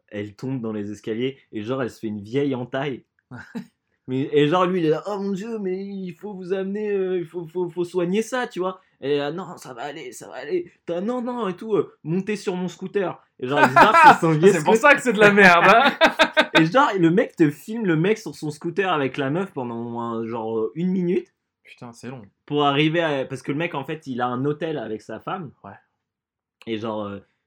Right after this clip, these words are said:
Speaker 1: et genre, il commence à, il... Pourquoi il l'amène à l'hôtel ? Pourquoi il l'amène pas dans une pharmacie ?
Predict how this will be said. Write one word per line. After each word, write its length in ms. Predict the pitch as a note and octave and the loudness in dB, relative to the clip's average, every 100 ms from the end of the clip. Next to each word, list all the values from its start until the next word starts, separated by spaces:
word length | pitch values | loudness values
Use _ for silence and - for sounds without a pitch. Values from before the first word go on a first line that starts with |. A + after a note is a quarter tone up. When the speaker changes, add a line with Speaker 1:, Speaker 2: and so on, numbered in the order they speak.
| _ | _
Speaker 1:
et 80 | A2+ | -12
genre, 180 | A2+ A2 | -8 -6
il 160 | G#2 | -8
commence 400 | G2 G#2 G#2 G#2+ | -10 -10 -10 -12
à, 160 | G#2+ G2 | -12 -12
il... 240 | F2+ A2+ | -12 -14
Pourquoi 280 | - D3+ G3+ | -12 -6 -2
il 80 | G#3 | -2
l'amène 280 | D#3 D#3 D#3 | -4 -6 -8
à 60 | |
l'hôtel ? 360 | D#3 E3 F3+ C3+ - | -8 -8 -10 -12 -14
Pourquoi 220 | B2+ D#3 | -6 -2
il 80 | C#3 | 0
l'amène 240 | A#2+ A#2 | -2 -4
pas 100 | B2 | -6
dans 140 | A2+ | -6
une 160 | A2 A2+ | -8 -10
pharmacie ? 500 | - C3 D#3+ - | -12 -12 -12 -16